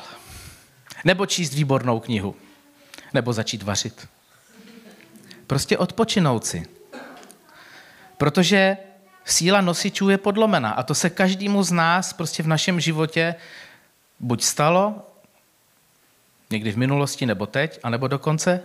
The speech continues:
stane. Vždyť, nebo můžeme říct, vždyť máme přece těch pět týdnů dovolené, přece něco vydržím, že?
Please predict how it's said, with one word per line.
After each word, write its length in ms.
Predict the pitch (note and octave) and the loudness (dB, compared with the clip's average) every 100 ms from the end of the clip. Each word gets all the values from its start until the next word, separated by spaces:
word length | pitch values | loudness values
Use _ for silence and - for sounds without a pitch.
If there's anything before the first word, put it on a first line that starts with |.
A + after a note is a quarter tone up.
| - | -6
stane. 480 | - - A2+ F2 - _ _ _ _ _ _ - - - - - - | -4 -2 -2 -4 -12 _ _ _ _ _ _ -20 -20 -20 -20 -20 -8
Vždyť, 420 | A#2 B2 E3 - - _ | -2 2 0 -2 -18 _
nebo 180 | C3+ C3 | -2 0
můžeme 240 | C3 D3 | 0 0
říct, 120 | C3 B2+ | 0 -4
vždyť 160 | B2+ | -2
máme 300 | C3+ C#3 F3+ | 0 2 2
přece 260 | - D3+ D#3 | -2 -4 -4
těch 220 | D#3 - | -4 -2
pět 260 | D#3 D3+ - | 0 0 -2
týdnů 280 | D#3 D3+ | -2 2
dovolené, 580 | D3+ D3+ F#3 F3+ A#2+ A2 | 2 4 4 4 2 0
přece 280 | A2 C3 C#3 | -2 -6 -4
něco 240 | C3 B2+ | -2 0
vydržím, 440 | B2+ C#3 D#3+ A#2 F#2+ | 0 0 -2 -4 -4
že? 220 | A2 C3+ | -2 -2